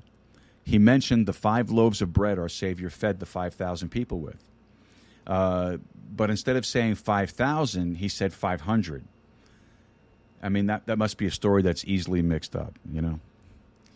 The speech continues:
The altar boy then told him that he made a mistake because the gospel says five thousand.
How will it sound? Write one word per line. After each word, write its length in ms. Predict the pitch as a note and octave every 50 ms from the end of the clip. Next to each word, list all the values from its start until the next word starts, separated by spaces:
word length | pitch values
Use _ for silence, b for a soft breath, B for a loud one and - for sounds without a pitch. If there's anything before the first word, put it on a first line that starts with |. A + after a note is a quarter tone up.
| b b b b b b b b
The 120 | - G2+ G#2
altar 260 | A2+ C3+ B2+ - C3
boy 240 | G#2 A#2 A2 G#2 G2+
then 160 | G2 F#2 F2
told 300 | - - F#2+ G2+ G2+ G2+
him 80 | F#2+
that 140 | F#2+ F#2+ E2+
he 100 | F2 F#2+
made 160 | F#2+ G2 F#2+
a 40 | F#2
mistake 420 | F#2 F2+ - - - F2 E2+ D#2 -
because 220 | F#2 - - E2
the 60 | F2+
gospel 380 | E2+ G#2+ G2+ G2+ G2 - - F#2+
says 280 | - - G2+ G2+ F#2+
five 300 | - - - F#2 F2 F2
thousand. 540 | - - A#2+ D3+ F3 F#3+ C3 G#2+ E2 C#2+ B1+